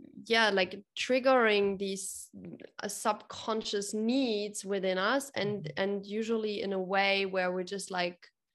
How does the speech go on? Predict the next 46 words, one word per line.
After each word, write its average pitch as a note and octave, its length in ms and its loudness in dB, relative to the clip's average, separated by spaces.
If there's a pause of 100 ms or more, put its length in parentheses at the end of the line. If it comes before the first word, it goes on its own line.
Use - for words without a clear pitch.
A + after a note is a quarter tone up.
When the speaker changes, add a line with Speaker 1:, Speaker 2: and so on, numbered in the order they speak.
(380)
Speaker 1:
projecting G3 640 0
the, F3+ 220 2
"Oh G3 100 0
my F#3+ 140 0
God, F#3 200 0
this F#3 140 -8
person F#3+ 340 -2
is F3+ 120 -8
the F3+ 120 -2
one" G3 500 4
mentality. D4+ 1000 2 (580)
And G#3 180 0
then G3 120 2
Speaker 2:
Mm-hmm. F#3 100 0
Speaker 1:
after F#3+ 260 -2
the F#3 120 -4
six - 380 -6 (100)
to F#3 200 -2
twelve F#3 520 0
months F#3 640 -4
phase, F3+ 640 -4 (100)
there's, F3+ 340 -2
like, E3+ 200 -2
all F3 100 0
this F3+ 160 -6
other F3+ 200 -4
stuff F3+ 320 -8
coming F3+ 320 -6
up F3 200 -6
where F3 240 -2
we're F3 120 -2 (140)
like, F3 240 -8
"What F#3 180 0
am F#3+ 120 0
I F#3 100 0
actually F3+ 300 -4
doing F3+ 300 0
with F3 120 -8
this F3 180 -6
person?" F3 640 -6
So F#3+ 360 2 (600)
can A#3+ 200 4
you B3+ 480 6
elaborate A3+ 720 2
on E4 220 -2
that? B3 480 -4